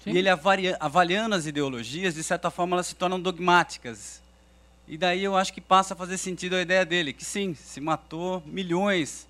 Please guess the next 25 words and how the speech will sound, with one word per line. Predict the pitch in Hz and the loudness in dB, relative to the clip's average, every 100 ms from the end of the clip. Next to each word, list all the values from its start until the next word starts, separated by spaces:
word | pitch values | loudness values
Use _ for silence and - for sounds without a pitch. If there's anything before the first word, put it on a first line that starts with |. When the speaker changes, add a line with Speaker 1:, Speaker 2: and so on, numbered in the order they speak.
| _ _ - | _ _ -6
Speaker 2:
não | 214 | -4
exatamente | 208 180 175 160 156 156 | 0 -2 -2 -4 -4 -4
em | 156 | -6
busca | 143 - | -6 -8
do | 147 | -6
ateísmo, | 139 127 143 202 160 160 | -6 -4 -6 -6 -6 -6
mas | 143 151 | -4 -2
de | |
uma | 165 | -4
forma | 160 170 | -4 -4
tão | 156 196 | -6 -6
dogmática | 202 180 160 151 147 - - | 0 0 0 0 0 0 -6
quanto, | 139 160 170 196 208 214 - _ - - _ - | -6 -2 -4 -4 -10 -18 -20 _ -20 -20 _ -14
e | 170 | -8
tentando | - 202 165 180 190 | -2 -2 0 0 0
tirar | 190 180 156 165 | -2 -2 2 2
a | 175 | 0
crença | - 185 208 233 - 165 | -2 0 2 0 -2 -4
das | 156 | -6
pessoas | - 170 175 170 | -6 -6 -6 -10
que | 196 | -4
estavam | - 180 175 | 4 4 4
naquela | 156 - 156 151 | -6 0 2 4
área, | 139 123 104 - _ _ - | 4 2 -2 -16 _ _ -8
né? | 143 | -8